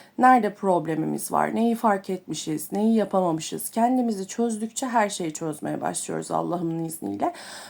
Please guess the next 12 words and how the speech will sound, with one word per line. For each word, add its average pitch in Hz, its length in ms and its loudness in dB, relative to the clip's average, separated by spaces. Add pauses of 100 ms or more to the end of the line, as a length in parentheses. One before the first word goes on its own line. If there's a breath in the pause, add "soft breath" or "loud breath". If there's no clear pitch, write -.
(180 loud breath)
Aktardığımız 208 760 4
bilgiler 196 460 4
de 247 140 2
bu 214 80 2
yönde. 156 300 0
Yeni 180 240 0
gelen 190 220 2
arkadaşlarımız 196 800 0
bunu 202 200 0
bilerek 190 460 0
dinlesinler 156 680 0
lütfen. 220 360 -2